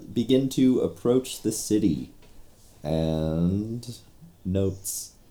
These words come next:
Uh, as you get closer, you, uh, you know, start to see, uh, townsfolk coming and going between, you know,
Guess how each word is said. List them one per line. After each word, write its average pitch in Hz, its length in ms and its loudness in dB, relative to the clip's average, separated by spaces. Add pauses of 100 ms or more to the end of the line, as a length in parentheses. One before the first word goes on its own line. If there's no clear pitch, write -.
(540)
Uh, 95 400 2
as 143 240 8
you 147 60 4
get 139 340 4
closer, 131 500 6
you, 110 560 6
uh, 78 560 4
you 85 120 -2
know, 76 240 -4 (180)
start - 400 2
to - 60 -8
see, 85 600 4
uh, 69 480 -2 (280)
townsfolk 104 600 0
coming 95 280 0
and 92 140 0
going 90 360 2
between, 80 560 -2
you 65 80 -10
know, 64 280 -10